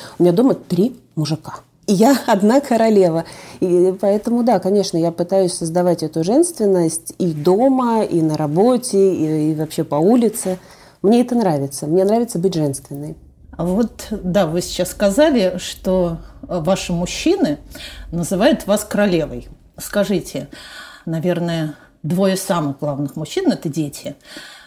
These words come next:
Speaker 2: Их дети, как вы думаете, как о вас будут отзываться?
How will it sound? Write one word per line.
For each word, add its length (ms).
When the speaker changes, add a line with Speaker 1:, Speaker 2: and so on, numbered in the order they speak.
Speaker 2:
Их 500
дети, 520
как 220
вы 80
думаете, 640
как 220
о 40
вас 220
будут 300
отзываться? 680